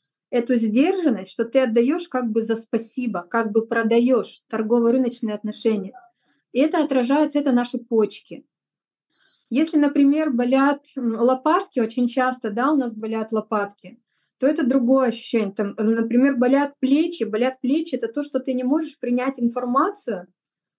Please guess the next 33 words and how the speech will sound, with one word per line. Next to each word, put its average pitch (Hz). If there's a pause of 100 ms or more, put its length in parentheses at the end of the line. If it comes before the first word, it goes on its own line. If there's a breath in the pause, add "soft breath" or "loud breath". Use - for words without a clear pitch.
(240)
как 240
бы 254
это 262
ни 269
было 240
странно, 285
принять 269
либо, 226
э, 220
взять 247
эту 269
информацию 220
от 202
своего 247
рода. 262 (180)
То 220
есть 226
весь 302
наш 269
род — 349
это 233
же 233
наша 254
Д 226
Н 240
К. 349 (800)
Не 247
обязательно 269 (760)
уходить 262
в -
какие-то 269
там, 233 (160)
м, 214